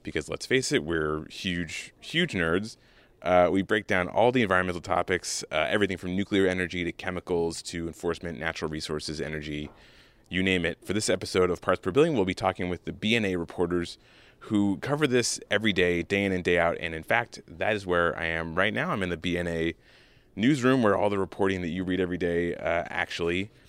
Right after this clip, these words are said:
happens. And I'm here with my colleague, Alan Kovsky, who covers, uh, energy and natural resources. And Alan, uh, there were a lot of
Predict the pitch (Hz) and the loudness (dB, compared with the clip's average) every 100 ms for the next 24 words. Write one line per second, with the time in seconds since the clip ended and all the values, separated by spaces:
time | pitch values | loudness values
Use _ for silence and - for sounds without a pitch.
0 | - - - 165 190 95 85 82 80 90 | -20 -20 -8 -4 -2 -4 -4 -6 -6 -2
1 | 85 85 85 82 82 82 - - 82 82 | -2 -2 -4 -6 -4 -6 -8 -6 0 0
2 | 82 80 - 95 104 98 - 101 98 98 | 0 -4 -6 -2 -2 -2 -4 -2 -2 -2
3 | - 123 87 82 78 80 78 78 78 82 | -2 -2 -2 -4 -2 -2 -2 -2 -4 -4
4 | 85 85 82 80 82 - 82 85 - 82 | -4 -4 -6 -4 -4 -4 -4 -4 -2 -4
5 | 85 82 - - - - - _ - 90 | -2 -4 -6 -20 -20 -20 -20 _ -10 -6
6 | - 98 101 95 90 - 92 90 85 69 | -2 0 2 0 -2 -2 2 4 2 2
7 | 117 208 131 85 101 87 | 0 2 2 4 4 2